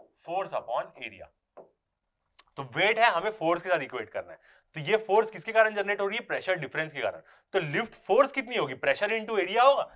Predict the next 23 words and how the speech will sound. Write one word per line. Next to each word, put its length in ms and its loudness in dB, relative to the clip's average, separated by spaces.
जितना 240 -4
प्रेशर 320 -6
में 120 -8
difference 360 -6
हो 80 -6
रहा 120 4
है 80 0
और 320 0
area 280 0
का 100 0
multiplication, 640 -4
तो 140 -2
W 320 0
equal 240 -4
to 100 -12
क्या 120 2
हो 120 4
जाएगा 280 0
हमारा, 300 -2
del 400 -10
P 240 -12
into 380 -14
A। 100 -4